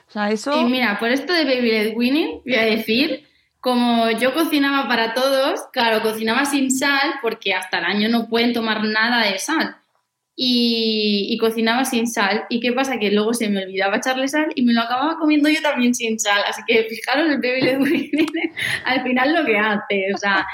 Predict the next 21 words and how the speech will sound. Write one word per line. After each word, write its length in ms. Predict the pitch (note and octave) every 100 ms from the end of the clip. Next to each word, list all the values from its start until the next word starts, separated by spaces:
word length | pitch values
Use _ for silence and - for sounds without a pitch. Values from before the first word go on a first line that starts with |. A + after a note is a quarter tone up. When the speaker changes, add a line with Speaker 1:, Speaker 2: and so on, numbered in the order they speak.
| D#4+ -
Speaker 2:
y 100 | C4+
de 80 | C4+
no 120 | C#4 D4+
mirar 280 | E4+ E4
ni 140 | D4 D4+
una 120 | D#4+
etiqueta, 420 | D4+ C#4 D4+ E4
mirarlas 560 | D4+ C#4+ C4 C4 B3 - _
todas. 600 | D#4+ D#4 D#4 D4+ C#4+ D4 D4+
O 40 | D4+ - -
sea, 280 | A#3 A3 G#3+
lo 180 | A3+ A3+
que 80 | A#3
hace 160 | B3
cuando 220 | C4+ C4+ A3
empieza 240 | A#3 B3
la 80 | A3+
alimentación 920 | G#3+ G3+ G3 F#3+ G#3+ G#3 G#3+ A3 -
complementaria, 840 | G#3+ G#3+ G3 F#3+ F#3 F3 F#3 A3 A#3
de 80 | F#3+
verdad, 240 | F3+ F3